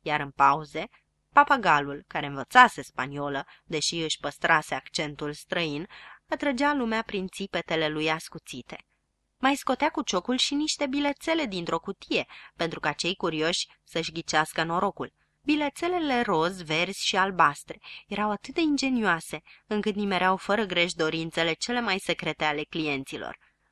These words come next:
În afară de bilete, mai vindea și mingiuțe de rumeguș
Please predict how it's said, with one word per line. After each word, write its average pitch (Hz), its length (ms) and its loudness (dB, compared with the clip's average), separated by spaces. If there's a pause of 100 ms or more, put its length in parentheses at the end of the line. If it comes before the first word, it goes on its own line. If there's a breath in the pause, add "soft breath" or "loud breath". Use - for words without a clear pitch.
(180)
În 175 120 2
afară 170 300 4
de 165 100 -2
bilete, 156 460 -2
mai 160 200 -2
vindea 175 460 -2
și - 160 -2
mingiuțe 185 640 -4
de 139 120 -4
rumeguș 151 560 -2